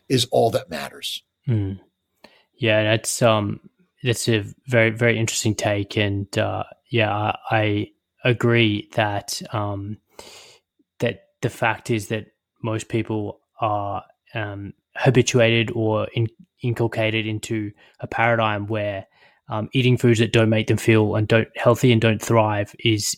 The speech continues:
Speaker 2: is just the norm. And I think a lot of people are just so used to that s-, to, to feeling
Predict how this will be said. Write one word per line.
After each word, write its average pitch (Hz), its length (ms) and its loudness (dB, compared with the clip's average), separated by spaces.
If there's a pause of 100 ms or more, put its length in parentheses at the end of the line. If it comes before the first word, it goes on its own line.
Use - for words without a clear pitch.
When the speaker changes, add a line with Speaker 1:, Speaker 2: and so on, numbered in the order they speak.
Speaker 2:
is 107 120 -2
just - 220 -2
the 110 80 2
norm. 107 400 -2 (100)
And 101 240 -6 (300)
I 117 80 -4
think 123 180 2 (160)
a 131 60 2
lot 120 160 4
of 113 60 0
people 120 300 4
are 113 60 0
just 110 300 -4 (260)
so - 220 6
used 123 520 2
to 117 120 4
that 113 300 0 (120)
s-, - 300 -6 (320)
to, 113 320 -2
to - 160 -4
feeling 113 560 -2